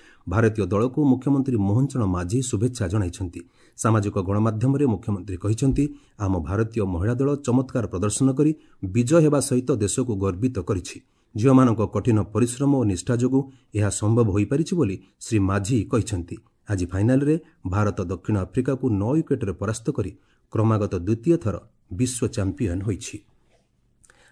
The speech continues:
ଆର୍ଦ୍ରଭୂମି ଓ ଏହାର ଉପକାରିତା ସମ୍ପର୍କରେ ଜନସଚେତନତା ସୃଷ୍ଟି ଉଦ୍ଦେଶ୍ୟରେ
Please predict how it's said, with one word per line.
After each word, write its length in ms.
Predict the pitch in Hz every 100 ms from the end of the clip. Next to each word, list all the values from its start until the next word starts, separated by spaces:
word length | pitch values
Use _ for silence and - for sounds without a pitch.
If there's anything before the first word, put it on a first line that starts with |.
| -
ଆର୍ଦ୍ରଭୂମି 560 | 127 117 190 185 196
ଓ 100 | 190
ଏହାର 140 | 147 147
ଉପକାରିତା 460 | 131 156 147 131
ସମ୍ପର୍କରେ 600 | 127 117 117 143 - 151
ଜନସଚେତନତା 720 | 117 113 131 123 107 127 117 110
ସୃଷ୍ଟି 340 | - 113 -
ଉଦ୍ଦେଶ୍ୟରେ 420 | 92 123 123 147